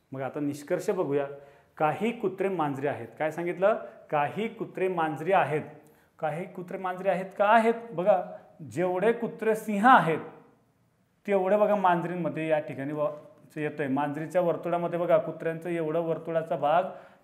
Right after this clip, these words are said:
येतोय, म्हणजे याचा अर्थ पहिला जो निष्कर्ष आहे, तो अगदी बरोबर आहे. काही कुत्रे मांजरे आहेत.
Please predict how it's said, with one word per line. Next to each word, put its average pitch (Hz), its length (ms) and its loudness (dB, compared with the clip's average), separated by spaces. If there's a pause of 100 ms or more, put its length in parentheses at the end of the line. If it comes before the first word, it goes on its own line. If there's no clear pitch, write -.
येतोय, 147 500 0 (320)
म्हणजे 120 280 -8
याचा 139 280 -4
अर्थ 127 220 -6
पहिला 143 500 -4
जो 156 120 -6
निष्कर्ष 160 540 -4
आहे, 156 300 0 (360)
तो 151 80 -4
अगदी 131 260 -8
बरोबर 131 380 -6
आहे. 117 220 -4
काही 139 380 -6
कुत्रे 175 640 -2 (320)
मांजरे 107 380 -10
आहेत. 98 220 -18